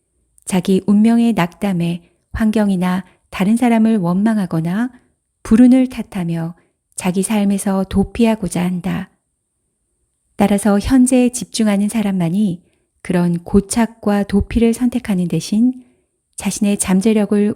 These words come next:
온전히 활용할 수 있는 것이다. 세 번째 처방, 까칠함과 무례함의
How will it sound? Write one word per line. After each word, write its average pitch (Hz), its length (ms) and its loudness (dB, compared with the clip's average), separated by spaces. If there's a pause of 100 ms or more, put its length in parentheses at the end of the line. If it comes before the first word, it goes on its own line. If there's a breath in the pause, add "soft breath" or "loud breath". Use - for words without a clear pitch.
온전히 240 540 2
활용할 262 400 2
수 - 280 -6
있는 175 320 -2
것이다. 165 640 -6 (2250)
세 190 260 0
번째 233 400 2
처방, 180 540 -6 (1120)
까칠함과 254 840 2
무례함의 208 640 0